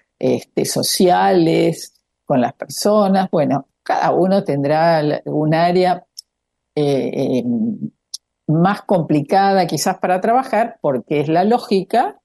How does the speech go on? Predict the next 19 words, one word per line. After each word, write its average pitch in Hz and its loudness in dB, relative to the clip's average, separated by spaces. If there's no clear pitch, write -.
¿no? 233 -6
Eh, 131 -4
no 165 -2
todos 175 2
vinimos 151 0
con 139 -2
todo 147 2
resuelto 180 0
acá, 202 -2
sino 151 -6
que 151 -2
hay, 143 -2
hay 175 0
temas 156 -2
que 139 -6
ya 175 -2
a 170 0
lo 165 -6
mejor 156 -4